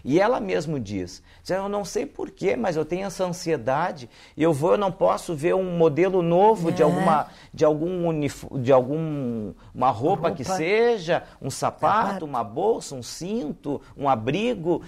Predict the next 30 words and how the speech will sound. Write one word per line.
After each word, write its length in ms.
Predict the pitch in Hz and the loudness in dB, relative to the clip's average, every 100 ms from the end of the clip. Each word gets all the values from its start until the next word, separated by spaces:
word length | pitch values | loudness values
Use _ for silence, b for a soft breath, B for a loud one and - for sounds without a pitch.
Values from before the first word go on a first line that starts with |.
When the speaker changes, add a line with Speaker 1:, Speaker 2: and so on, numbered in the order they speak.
| B | B
Speaker 1:
e 80 | 147 | 2
ela 160 | 170 170 | 2 2
tem 220 | 185 202 | -2 -6
ansiedade, 560 | 185 - 170 180 180 - _ | -6 -4 -2 -2 -6 -12 _
compulsão 1080 | 208 240 240 240 _ 196 196 - - 180 202 | 0 0 0 -6 _ -8 -8 -10 -10 -6 -6
Speaker 2:
Sim. 60 | 214 | -6
Speaker 1:
por 160 | 123 80 | -6 -6
isso. 300 | 73 - - B B | -8 -12 -20 B B
Então, 460 | - 123 170 202 220 | -10 -4 0 0 0
é 120 | - | -2
como 240 | 160 196 202 | -2 -2 -2
todos 280 | 214 196 180 | -2 -4 -6
os 160 | 180 | -6
vícios, 460 | 120 143 139 120 127 | -4 -4 -4 -8 -6
é 120 | 135 151 | -2 0
uma 220 | 160 156 | 0 -4
compulsão. 1400 | - - 160 175 - 156 156 151 - - 117 107 98 92 B B B B B B B B | -6 -4 -2 -2 -4 -4 -4 -4 -10 -8 -6 -4 -6 -12 B B B B B B B B
Speaker 2:
O 80 | 240 | 6
Evangelho 560 | 247 262 233 294 302 277 | 8 8 4 0 -4 -4
ensina, 720 | 240 170 - 208 175 151 143 b b b | -6 -6 -10 -10 -8 -6 -8 b b b
"Não 140 | 220 | 0
se 140 | 240 262 | 0 -2
pode 320 | - 254 214 | 0 0 0
servir 540 | 214 240 175 185 214 | -4 -2 -2 -4 -2
a 80 | 202 | 0
Deus 460 | 175 196 214 175 170 | 0 0 0 0 -2
e 80 | 202 | -2
a 40 | |
Mamon." 440 | 185 175 180 139 | -2 -6 -6 -6
O 60 | 135 | -8